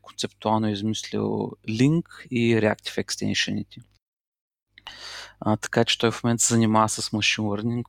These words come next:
под, под шапката на, на Facebook. А, друго, което имам записано е,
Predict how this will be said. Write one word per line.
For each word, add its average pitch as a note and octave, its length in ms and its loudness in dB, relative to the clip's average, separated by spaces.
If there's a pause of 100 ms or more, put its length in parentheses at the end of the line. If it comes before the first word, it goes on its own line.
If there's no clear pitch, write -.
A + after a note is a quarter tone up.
под, G#2+ 200 -2 (260)
под - 160 -12
шапката - 560 -2
на, A2+ 460 -4
на A2+ 120 -6
Facebook. - 540 -4 (3250)
А, C3 460 6
друго, B2+ 320 0
което C#3 400 4
имам C3+ 160 8
записано D3+ 960 6
е, D3+ 720 8